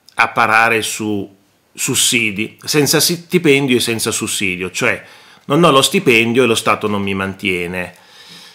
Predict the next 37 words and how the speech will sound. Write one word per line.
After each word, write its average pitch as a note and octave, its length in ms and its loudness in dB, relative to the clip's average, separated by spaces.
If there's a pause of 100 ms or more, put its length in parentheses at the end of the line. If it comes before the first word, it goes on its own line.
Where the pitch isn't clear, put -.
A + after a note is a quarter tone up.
(240)
Eh, C3 840 -4
però, D#3 480 2
eh, A#2 320 -10
lo, A#2+ 240 -4
la C3+ 140 0
storia D3+ 580 2
che B2+ 120 -2
se B2+ 160 2
non B2+ 200 0
lavoro C3 340 2
lo A#2+ 120 2
Stato C3+ 320 -2
mi A#2+ 120 0
deve B2 200 2
mantenere B2+ 640 0
era G#2+ 160 0
quella G#2+ 240 -2
storia B2 380 0
che G#2 120 -4
raccontavano G#2 680 -2
i G#2 60 -4
grillini, A2 760 -2
dove G2 500 -4 (600)
tu B2+ 140 -2
nasci B2+ 440 0
in C3 60 -2
Italia, A#2+ 960 0
se - 200 -2
lavori A#2 420 2
bene, A#2+ 340 2
se A2 140 -4
non G#2 180 -2
lavori A2+ 400 2
lo F#2+ 120 -4
Stato G#2 320 -6
ti - 120 -10
passa F#2+ 680 -4